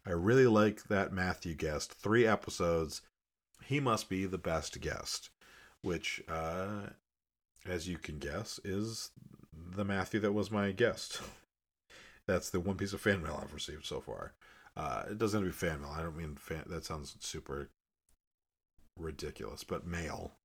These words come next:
Um, it's the only piece of talking about the big stuff mail that I have received that was not, like, spam from, like,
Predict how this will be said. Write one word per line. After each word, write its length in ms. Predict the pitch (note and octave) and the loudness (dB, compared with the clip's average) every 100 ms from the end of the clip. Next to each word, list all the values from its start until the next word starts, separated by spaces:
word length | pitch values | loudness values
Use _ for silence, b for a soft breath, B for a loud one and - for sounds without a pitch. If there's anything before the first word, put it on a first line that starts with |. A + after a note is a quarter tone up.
| - | -2
Um, 340 | E2+ D2+ D2+ | 0 0 -2
it's 120 | E2 | -8
the 120 | - G2+ | -2 0
only 220 | G2+ G2+ | 0 -2
piece 320 | - G#2 - | 0 -2 0
of 240 | F2 D#2+ b b _ _ - - - - - - | -2 -2 b b _ _ -20 -18 -18 -20 -20 -12
talking 320 | - G#2 F#2+ | 4 4 4
about 220 | F#2 F2+ E2+ | 2 0 -2
the 60 | |
big 220 | D#2 E2+ | -4 -4
stuff 360 | - F2 D#2+ - - _ | -4 -4 -4 -6 -18 _
mail 460 | F2 G2 A2 A2+ A2 | -6 2 6 6 6
that 140 | G#2 | 4
I 100 | G2 | 4
have 180 | G2 F2+ | 0 0
received 640 | F2+ - E2+ D2+ D2 - - _ _ | -2 -2 -4 -4 -6 -8 -18 _ _
that 140 | D#2 C2+ | -4 0
was 200 | E2+ F2 | 0 2
not, 240 | E2 C#2 | 2 2
like, 180 | D#2+ D#2+ | 0 -2
spam 600 | - - F2 E2 E2 D#2+ | -2 0 0 2 0 -4
from, 300 | - E2+ D2+ | -2 -2 -2
like, 200 | D2+ D2+ | -4 -6